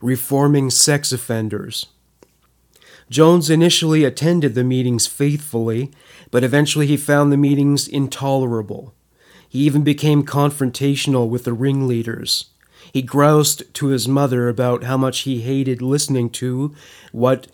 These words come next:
quote, "a bunch of perverts" had to say.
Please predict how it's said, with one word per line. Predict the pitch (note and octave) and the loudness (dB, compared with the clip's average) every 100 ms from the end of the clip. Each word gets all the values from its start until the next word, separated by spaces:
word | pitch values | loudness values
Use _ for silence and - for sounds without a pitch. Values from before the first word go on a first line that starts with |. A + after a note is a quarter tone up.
| _ | _
quote, | - - C#3 C3 - - _ - | -6 0 2 0 -4 -16 _ -6
"a | A#2+ | -4
bunch | A#2 C#3+ D3+ | 2 2 2
of | C3+ A#2 | -2 -6
perverts" | - D#3+ D#3+ C3 B2+ A2+ - - | -4 -2 0 -2 -2 -4 -6 -8
had | - B2 A2 | -4 -4 -4
to | A#2 | 0
say. | - C#3+ C#3 A#2 - | 0 0 -2 -4 -8